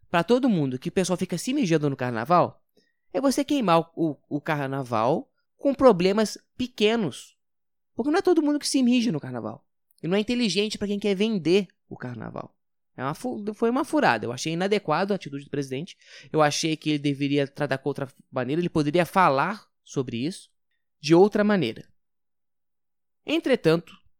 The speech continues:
eu acho peculiar as pessoas que são contra o Bolsonaro, né? Eu vejo, especialmente as pessoas da, a galera da classe artística, ficar criticando o Bolsonaro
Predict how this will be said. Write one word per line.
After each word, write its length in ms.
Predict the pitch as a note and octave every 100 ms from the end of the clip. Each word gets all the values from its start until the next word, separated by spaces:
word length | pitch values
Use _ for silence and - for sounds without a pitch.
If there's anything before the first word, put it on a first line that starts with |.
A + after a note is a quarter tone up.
| _ _ _ _ _ _ -
eu 100 | D3
acho 300 | D#3+ F3+ D#3
peculiar 600 | - F3+ G#3+ E3 D3 F3
as 100 | E3
pessoas 440 | D#3+ - D#3 D3
que 160 | - C#3+
são 300 | - D3 C3+
contra 440 | C3+ E3 G3+ F#3+
o 40 | C#3
Bolsonaro, 720 | C3+ C3 A2+ C3 F3 A#2+ - _ _ -
né? 100 | A2
Eu 80 | A2+
vejo, 480 | C#3+ C#3+ B2 G#2+ - _ _ -
especialmente 460 | - D#3+ D3+ D#3
as 80 | D#3
pessoas 260 | C#3 C#3+ C#3+
da, 440 | C3 B2 A#2+ G#2+
a 40 | G#2+
galera 300 | C3 C#3 C3
da 280 | B2+ A2
classe 340 | - C#3+ D3 C3+
artística, 540 | A#2 - F#3 - D#3
ficar 160 | - G3
criticando 460 | B3+ - - G3
o 40 | G3
Bolsonaro 580 | A#3 - B3+ A3+ G3+